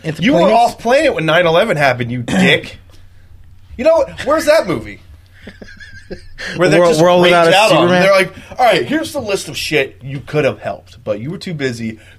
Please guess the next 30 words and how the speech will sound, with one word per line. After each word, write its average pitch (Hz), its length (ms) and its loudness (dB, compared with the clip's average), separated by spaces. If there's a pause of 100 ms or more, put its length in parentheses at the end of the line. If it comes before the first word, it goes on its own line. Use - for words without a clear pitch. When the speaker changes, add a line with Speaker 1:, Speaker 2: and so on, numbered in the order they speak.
Speaker 2:
going 113 260 -6
into 147 160 -8
space, 110 460 -8 (220)
being 107 280 -8
useless." 113 400 -10
Speaker 1:
No, 185 140 4
no, 151 180 0
the 139 300 -2
nine 156 260 0
eleven 160 240 2
was 117 140 -4
Man 117 180 -4
of 95 60 -12
Steel. 95 340 -14 (460)
That 101 120 -8
was 92 140 -10
it. 87 100 -12 (160)
Speaker 2:
No, 320 120 0
no, 294 220 2
but, 156 200 0
like, 156 180 2
ni-, 139 120 -4
I 151 260 0
think 214 260 -12
it's 143 160 -12
implied 135 300 -2
that 113 120 -8
nine 113 200 -2
eleven, 110 420 -2 (480)
like, 101 180 -14